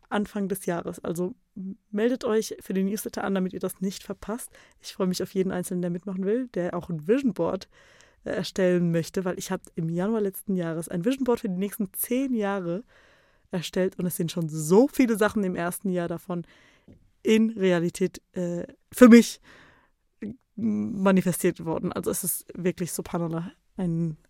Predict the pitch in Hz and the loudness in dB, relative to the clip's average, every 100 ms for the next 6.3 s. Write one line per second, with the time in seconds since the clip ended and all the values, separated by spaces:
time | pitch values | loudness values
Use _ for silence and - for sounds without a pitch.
0 | - 185 170 170 160 _ - 180 208 175 | -8 -8 -6 -8 -10 _ -6 0 0 0
1 | 165 165 - - - 180 190 - 180 170 | -2 -4 -8 -10 -8 -8 -6 -4 -4 -4
2 | - 196 - - 233 220 - - - 190 | -2 -4 -4 -2 -2 -2 -4 -8 -10 -10
3 | - 175 160 180 180 - - - - _ | -8 -10 -6 -6 -6 -10 -20 -20 -20 _
4 | - 190 202 165 165 160 - 165 151 - | -8 -4 -2 0 0 -4 -8 -8 -8 -10
5 | _ _ _ _ 180 156 - 170 160 165 | _ _ _ _ -2 -2 -2 -6 -4 -6
6 | 165 214 | -2 -2